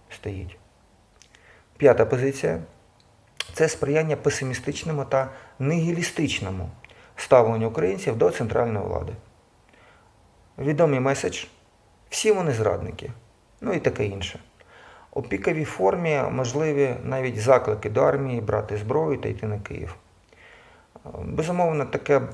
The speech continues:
частіше застосовувалося під час ато, але іноді присутнє і зараз.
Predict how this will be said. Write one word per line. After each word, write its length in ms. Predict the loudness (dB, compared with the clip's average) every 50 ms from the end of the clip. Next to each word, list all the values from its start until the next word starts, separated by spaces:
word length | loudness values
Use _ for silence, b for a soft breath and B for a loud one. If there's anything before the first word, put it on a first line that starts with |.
| -14 -18 -12
частіше 640 | -6 -6 -6 -6 -6 -4 -4 -2 -2 0 0 0 0
застосовувалося 840 | 0 -4 -6 -6 -10 -6 -2 0 0 0 2 0 0 0 -2 -4 -8
під 160 | -10 -8 -6
час 360 | -2 -2 -2 -2 -2 -6 -4
ато, 400 | -4 -4 -2 0 0 0 0 0 -4 -8 -18 -20 -20 -20 _ b b b b b b b b b b _ -6
але 240 | 0 2 4 4 4
іноді 420 | 2 2 0 -2 0 -2 -4 -4 -4 -10 -12
присутнє 420 | -10 -8 -8 -6 -8 -6 -4 -4 -4
і 60 | -2
зараз. 280 | -2 -2 -4 -4 -4